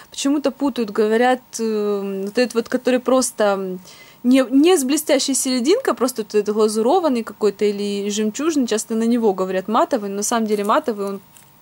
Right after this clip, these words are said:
реально матовый. Его ни с чем не спутаешь. Натуральный. А, это сатин опять. А, и вот это вот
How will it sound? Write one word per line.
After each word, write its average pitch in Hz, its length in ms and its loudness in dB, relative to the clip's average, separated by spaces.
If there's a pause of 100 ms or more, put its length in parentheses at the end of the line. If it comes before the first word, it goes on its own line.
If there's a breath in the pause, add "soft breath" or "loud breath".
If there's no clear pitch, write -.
реально 180 400 -6
матовый. 170 520 -12 (960 loud breath)
Его 214 200 -6
ни 240 220 4
с 294 100 -4
чем 262 260 2
не 247 80 2
спутаешь. 196 720 -8 (560 loud breath)
Натуральный. 302 960 2 (2500 soft breath)
А, 226 400 0
это 226 580 2
сатин 247 520 -4
опять. 254 440 -2 (1800 loud breath)
А, 214 220 2
и 277 220 4
вот 320 120 0
это 339 220 0
вот 294 180 0